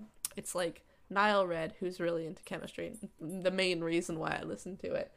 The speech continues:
There's William Osmond and, like, Backyard Scientists, and they have a couple other people that come on and off. But it's a podcast about, it's supposed to be about safety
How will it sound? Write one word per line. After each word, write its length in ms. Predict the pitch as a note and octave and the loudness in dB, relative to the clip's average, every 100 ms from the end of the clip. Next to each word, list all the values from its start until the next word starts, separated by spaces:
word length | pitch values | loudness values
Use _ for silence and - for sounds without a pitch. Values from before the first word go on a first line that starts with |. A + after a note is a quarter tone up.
| - - | -20 -6
There's 180 | F#3 F#3 | -4 2
William 380 | G3+ G3+ G3 D#3+ | 6 6 4 2
Osmond 800 | E3 D#3+ - E3+ E3 D#3+ F#3 - | 0 0 -2 -6 -4 -6 -8 -8
and, 220 | F3+ E3 | -6 -4
like, 200 | D#3+ E3+ | -4 -4
Backyard 480 | - F3 F3+ F3 E3 | 4 4 4 -2 -4
Scientists, 520 | - E3 - - F3 | -4 -6 -6 -8 -10
and 100 | - | -6
they 60 | F#3 | -2
have 200 | G3+ G3+ | -2 -2
a 180 | - G3 | -4 -6
couple 260 | - G3 E3 | -6 -6 -4
other 180 | - G#3+ | -4 -6
people 400 | - - E3+ - | -10 -6 -6 -4
that 160 | E3 E3 G#3+ | -8 -8 -12
come 180 | - F3+ | -10 -8
on 140 | - F3 | -6 -8
and 80 | |
off. 220 | F#3 F#3+ - - - - | -8 -8 -10 -16 -20 -4
But 100 | F#3 | -2
it's 120 | F#3+ | -2
a 40 | |
podcast 840 | F#3+ - G3 G3+ G3+ E3+ F3+ - - - - - | -4 0 0 0 -2 -2 -2 -8 -14 -18 -10 -6
about, 560 | F3+ F#3 F3 E3+ - - - - | -2 0 0 -2 -6 -16 -20 -2
it's 140 | - D4+ | 0 4
supposed 240 | A#4 A4+ | 6 6
to 40 | |
be 120 | D4 G#3+ | 6 6
about 280 | F3 D#3 | 6 2
safety 600 | - D#3+ D#3+ - D#3 D#3+ | 2 0 -2 0 0 2